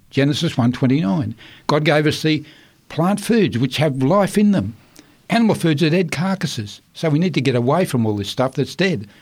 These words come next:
and put life into our bodies. So that'd be the number one. Get on a plant-based, whole foods diet.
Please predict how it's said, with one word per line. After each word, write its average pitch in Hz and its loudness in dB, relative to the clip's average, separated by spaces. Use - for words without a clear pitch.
and 131 -2
put 202 0
life 208 2
into 123 2
our 120 0
bodies. 104 -2
So 123 0
that'd 165 0
be 151 2
the 117 0
number 104 0
one. 87 -6
Get 147 0
on 117 2
a 104 0
plant-based, 147 0
whole 135 0
foods 113 -2
diet. 87 -6